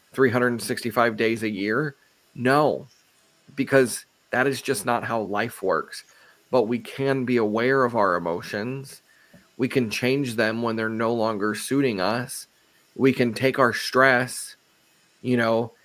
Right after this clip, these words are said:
and turn it into calm, turn it into okayness. Doesn't mean we're gonna immediately feel joyful or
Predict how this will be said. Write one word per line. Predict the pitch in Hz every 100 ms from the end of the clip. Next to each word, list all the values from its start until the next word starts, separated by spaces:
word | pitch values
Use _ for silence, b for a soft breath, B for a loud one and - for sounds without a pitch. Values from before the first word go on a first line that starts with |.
| b -
and | 117
turn | 101 127 120
it | 110
into | 113 113 113
calm, | - - 123 123 110 127 127 _ _ -
turn | 120 123
it | 120
into | 120 107 117
okayness. | 107 107 110 113 127 104 120 123 - b b _
Doesn't | 143 143
mean | 135 131
we're | 117
gonna | 117 107
immediately | 101 110 139 147 123 120
feel | 123 117 101
joyful | 120 160 180 - 113 131 131 _ _ _ _ _ _ -
or | 117 117 110 113